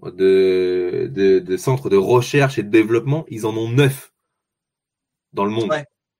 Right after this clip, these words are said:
Speaker 1: Tu vois,
Speaker 2: Hmm.
Speaker 1: neuf, euh, gros, euh, usines de recherche et de développement. Alors, les principales, euh, les, elles sont, euh, en Asie, hein, à Shenzhen, Dongguan, euh, Nanjing, euh,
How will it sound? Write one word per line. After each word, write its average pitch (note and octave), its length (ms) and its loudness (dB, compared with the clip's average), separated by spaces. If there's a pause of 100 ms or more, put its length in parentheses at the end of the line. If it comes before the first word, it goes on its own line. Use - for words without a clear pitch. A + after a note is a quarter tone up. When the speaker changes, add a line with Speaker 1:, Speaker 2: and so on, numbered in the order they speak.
(120)
Speaker 1:
Tu - 80 -8
vois, F2+ 160 -10
Speaker 2:
Hmm. A#2 220 -2
Speaker 1:
neuf, D3+ 180 4 (160)
euh, A#2+ 240 6
gros, B2+ 540 0
euh, A2 100 0
usines A#2+ 400 -8
de A2 80 -4
recherche A2+ 400 -6
et A2+ 40 -10
de G#2+ 60 -18
développement. A2+ 540 -6 (320)
Alors, A2+ 160 4
les F#3+ 100 6
principales, D3 560 0
euh, F#2+ 1040 -6
les, G#2 100 -4 (280)
elles F#2+ 40 -6
sont, G2+ 360 -12
euh, D#2+ 580 -8
en G2 160 -6
Asie, G2 400 -4
hein, F#2 260 -6
à D#2+ 380 -2
Shenzhen, F#2+ 760 -2
Dongguan, F#2 480 -4
euh, E2+ 120 -2
Nanjing, F2+ 420 -8
euh, E2+ 440 -6